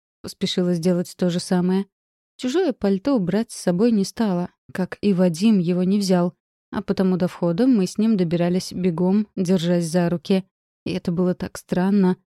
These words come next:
будто из другой жизни, где я, еще полная надежд и энтузиазма,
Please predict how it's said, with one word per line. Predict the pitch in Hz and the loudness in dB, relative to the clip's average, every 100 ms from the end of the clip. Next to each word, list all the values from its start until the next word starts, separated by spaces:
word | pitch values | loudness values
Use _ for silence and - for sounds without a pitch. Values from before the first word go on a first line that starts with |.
| _ - | _ -4
будто | 196 180 - | -2 -2 0
из | 185 | -2
другой | 160 180 190 220 | 0 0 2 2
жизни, | 208 175 185 180 190 _ | 2 4 2 2 -2 _
где | 190 180 180 | -2 0 0
я, | 180 202 220 | 2 0 0
еще | 180 175 - | -2 -4 -6
полная | 185 196 202 196 | -6 -2 0 0
надежд | 180 170 180 190 190 | 0 0 -2 -2 -2
и | |
энтузиазма, | 180 - 175 180 202 208 202 | -2 -2 -2 0 2 2 2